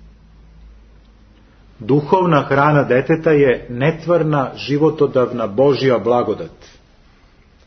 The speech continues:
Roditelji ne mogu svojim pričama i pažnjom da nadomeste deci ovu životnu energiju.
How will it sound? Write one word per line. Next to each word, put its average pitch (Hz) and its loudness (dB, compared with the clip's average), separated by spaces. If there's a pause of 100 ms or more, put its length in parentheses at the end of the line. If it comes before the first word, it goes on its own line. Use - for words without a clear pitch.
(640)
Roditelji 170 2
ne 147 2
mogu 202 4
svojim 170 2
pričama 165 2
i 127 -2
pažnjom 160 0 (320)
da 131 0
nadomeste 151 2
deci 156 0
ovu 143 2
životnu 123 -4
energiju. 78 -14